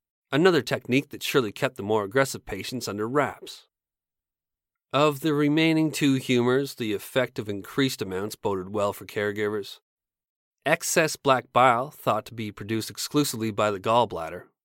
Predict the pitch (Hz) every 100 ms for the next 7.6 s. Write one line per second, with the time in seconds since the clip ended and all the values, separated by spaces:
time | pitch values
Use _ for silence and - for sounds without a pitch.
0 | _ 98 101 95 98 - 117 110 - 107
1 | 107 98 107 113 107 113 110 120 117 101
2 | 107 - 127 - 107 104 147 135 - -
3 | - _ _ _ _ _ _ _ _ 98
4 | 123 117 101 131 135 95 85 80 78 -
5 | _ 104 131 113 87 80 82 - _ 98
6 | 98 92 87 117 110 101 - 110 110 80
7 | 80 85 120 120 - _